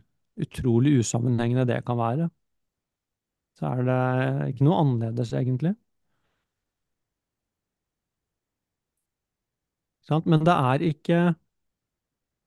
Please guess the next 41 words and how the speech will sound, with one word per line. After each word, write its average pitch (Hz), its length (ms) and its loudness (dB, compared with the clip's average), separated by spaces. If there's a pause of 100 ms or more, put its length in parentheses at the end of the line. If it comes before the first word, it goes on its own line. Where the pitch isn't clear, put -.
(120)
også 156 240 0
som 156 160 0
du 165 100 0
sier, 151 240 2
det 156 60 4
er 147 100 4
jo 127 60 -2
sånn, 147 160 -4
sånn, 143 200 -2 (220)
ja, 160 140 0 (160)
hvis 160 240 -2
jeg 165 160 2
virkelig, 143 560 2
det 156 80 4
er 143 80 0
derfor 156 340 0
i 165 100 2
meditasjon, 175 680 0
da, 139 140 -2
ikke 139 160 -8
sant, 175 240 0
så 165 340 -2
setter - 360 -4
man 135 180 2
seg 135 140 2
egentlig 139 260 2
rolig 120 320 0
ned 123 360 -6
og 135 220 -4 (920)
for 139 120 4
eksempel 127 440 2
finner 127 300 4
pusten, - 380 -2
og 139 60 0
så 156 60 0
begynner 131 220 2
man 123 100 0
å 135 80 -2
observere 110 640 -2
dette 135 240 -2
greiene 160 320 -2